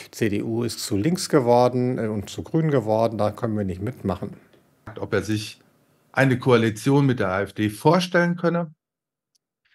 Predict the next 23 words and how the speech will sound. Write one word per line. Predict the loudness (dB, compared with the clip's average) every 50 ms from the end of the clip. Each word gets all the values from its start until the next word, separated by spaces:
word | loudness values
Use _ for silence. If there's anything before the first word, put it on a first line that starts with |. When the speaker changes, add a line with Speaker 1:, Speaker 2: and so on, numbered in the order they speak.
| _ _ _ 2
Speaker 2:
Ja, | 4 4 6 6
das | 4 2 2 2 2
war | 0 0 0
Speaker 1:
Ja. | 0
Speaker 2:
für | 0 0
ihn | 2 2 2 2 2 0 -2 -4 -8 -12
ausgeschlossen, | -8 -6 -4 -4 -4 -6 -6 -6 -4 -2 0 0 0 0 0 0 0 0 0 -2 -4
in | -4 -4 -4 -4 -6
Thüringen | -6 -2 0 0 2 2 2 2 2 2 2 0 0 -2
auf | -2 -4 -6 -6
jeden | -4 -4 -4 -4 -6 -6
Fall. | -2 2 2 2 2 2
Also | 0 -2 -4 -4 -6 -8 -8 -10 -12 -18 -20 -20 -20 _ _ _ _
er | -4 0 0 2 2
hat | 0 -2 -4 -6 -16 -20 -20 _ _ _ _ _ -14 -8
gesagt, | -8 -6 -4 -2 0 2 0 0 -2 -2
dass, | -4 -4 -4 -4 -6
äh, | -6 -6 -6 -6 -8 -14 _
Björn | -2 0 0 0 0 0
Höcke | -2 -2 -2 -2 0 0 0 0 -2 -4 -12 -20 -20 _ _ _ _ -8
als | -2 0 0 0 0 -2 -6 -12 -8 -2
Ministerpräsident | 0 2 2 4 4 4 4 4 4 2 2 2 2 -2 0 0 0 -2 0 0 0 0 0 -2
verhindert | -4 -6 -4 0 2 4 4 4 4 2 0 -6